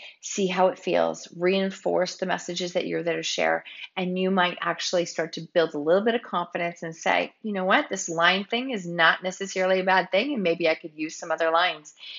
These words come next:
So where, ask yourself, "Where is my line?" Draw that line in the sand,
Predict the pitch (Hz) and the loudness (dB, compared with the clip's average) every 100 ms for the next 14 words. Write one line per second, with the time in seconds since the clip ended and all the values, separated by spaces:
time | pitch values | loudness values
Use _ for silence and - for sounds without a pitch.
0 | - - - 214 202 196 - _ - 185 | -16 -6 6 8 8 4 -4 _ -12 -2
1 | 214 233 285 311 - 247 269 - 247 233 | 0 2 2 0 2 2 2 -2 -8 -4
2 | 185 - 175 190 220 220 233 254 269 208 | -4 -6 -6 -4 -2 -2 -6 -10 -10 -6
3 | 170 165 170 190 - - - 165 170 170 | -6 -8 -12 -14 -18 -20 -14 4 8 8
4 | 185 165 185 190 190 190 - 180 165 160 | 6 4 0 0 -4 -8 -8 -6 -4 -6
5 | 165 | -10